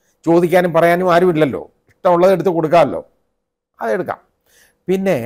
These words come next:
അതേപോലുള്ള കാര്യങ്ങളാണ് ഈ നടന്നുകൊണ്ടിരിക്കുന്നത് മുഴുവൻ. അങ്ങനെയുള്ളപ്പോൾ അവർക്കിത് കൊടുക്കുക മാത്രമല്ല, ഇവരെന്തോ സേവനമാണ് പോലീസുകാർ നടത്തിയേക്കുന്നത്.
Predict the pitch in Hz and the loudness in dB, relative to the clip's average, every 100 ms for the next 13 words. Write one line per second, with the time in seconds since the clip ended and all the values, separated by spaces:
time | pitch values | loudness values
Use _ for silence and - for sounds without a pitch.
0 | 131 - 165 220 240 196 135 123 131 143 | -8 -6 -2 2 0 2 0 0 -4 -4
1 | 123 123 143 120 90 95 123 - _ _ | -2 -2 -4 -8 -10 -14 -20 -20 _ _
2 | 160 185 165 135 123 139 123 98 90 90 | -18 -16 -8 -6 -4 -6 -8 -10 -14 -16
3 | 107 170 107 85 - 170 233 262 202 127 | -14 -12 -12 -12 -8 -6 -4 -2 -2 -2
4 | 120 120 160 - _ _ _ - 165 170 | -4 -4 -6 -8 _ _ _ -4 0 0
5 | 170 196 180 165 170 165 160 170 180 175 | -2 -4 -4 -4 -4 -6 -6 -6 -4 -6
6 | 151 156 139 143 156 127 151 190 - 131 | -6 -8 -8 -8 -8 -10 -8 -8 -6 -6
7 | 147 190 190 180 180 175 190 190 190 170 | -6 -6 -10 -8 -8 -6 -4 -4 -6 -8
8 | 185 180 180 | -10 -10 -14